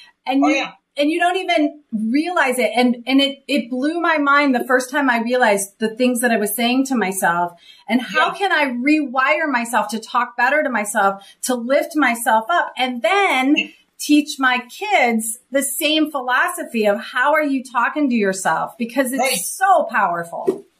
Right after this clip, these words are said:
Speaker 2: Right. And, and look, it's, it's really critical for people to get,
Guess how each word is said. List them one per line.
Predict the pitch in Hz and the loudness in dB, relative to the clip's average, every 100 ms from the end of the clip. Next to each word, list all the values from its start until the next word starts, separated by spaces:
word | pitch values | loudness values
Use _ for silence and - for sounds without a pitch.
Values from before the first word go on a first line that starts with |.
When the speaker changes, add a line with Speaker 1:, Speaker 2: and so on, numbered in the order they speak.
| _ - | _ -6
Speaker 2:
Right. | 285 262 214 | -4 -2 -2
And, | 262 247 | -2 -4
and | 247 | -2
look, | 285 - | -2 -2
it's, | 202 175 - - | -4 -4 -6 -6
it's | 185 - | -6 -4
really | 403 339 | -4 -4
critical | - 247 247 247 208 | -2 0 0 -2 -4
for | 190 175 | -4 -2
people | 202 185 175 | -2 -4 -6
to | 147 | -6
get, | 165 175 | -4 -2